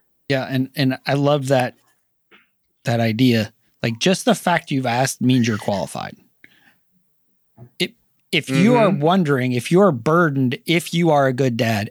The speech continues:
Speaker 1: and I can say this because I do it, <laughs>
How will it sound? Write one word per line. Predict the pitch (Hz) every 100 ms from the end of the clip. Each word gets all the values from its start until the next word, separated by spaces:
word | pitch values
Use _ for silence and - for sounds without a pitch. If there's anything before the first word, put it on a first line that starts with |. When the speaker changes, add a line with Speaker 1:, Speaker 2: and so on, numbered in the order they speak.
| -
Speaker 1:
and | 147
I | 170 202
can | 196 175
say | - 185 208
this | 233 226
because | - 156 165 156 131 _
I | 135 139 143
do | 120 - 151 147
it, | 110 - -
<laughs> | - - - - 359 - 339 - 302